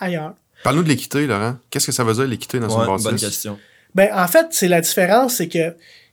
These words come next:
Speaker 1: quand tu payes du loyer, cet argent-là, moi, ce qui, ce qui me déplaît, c'est que tu la revois jamais.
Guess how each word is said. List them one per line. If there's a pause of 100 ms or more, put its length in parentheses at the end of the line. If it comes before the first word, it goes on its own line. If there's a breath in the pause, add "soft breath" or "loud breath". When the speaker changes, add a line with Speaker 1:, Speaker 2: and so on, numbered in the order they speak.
(140)
Speaker 1:
quand
tu
payes
du
loyer, (400)
cet
argent-là,
moi,
ce
qui,
ce
qui
me
déplaît,
c'est
que
tu
la
revois
jamais.